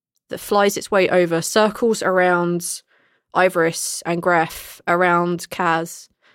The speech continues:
and then back to Ivorus. And Ivorus, you see that this small piece of paper has a message written in it.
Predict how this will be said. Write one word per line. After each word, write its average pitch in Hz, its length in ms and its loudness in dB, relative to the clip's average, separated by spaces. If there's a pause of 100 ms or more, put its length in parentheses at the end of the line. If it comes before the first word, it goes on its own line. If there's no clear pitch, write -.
(360)
and 180 160 0
then 170 120 0
back - 300 -2
to 165 440 2 (420)
Ivorus. 165 720 -4 (720)
And 180 100 -6
Ivorus, 196 460 0
you 208 80 -4
see 196 240 0
that - 560 -4 (260)
this 180 140 -8
small 185 260 -2
piece 220 240 -10
of 214 80 -8
paper 214 320 -2
has 185 240 -4
a 202 60 -2
message 202 360 -6
written 160 280 -10
in - 100 -10
it. - 80 -18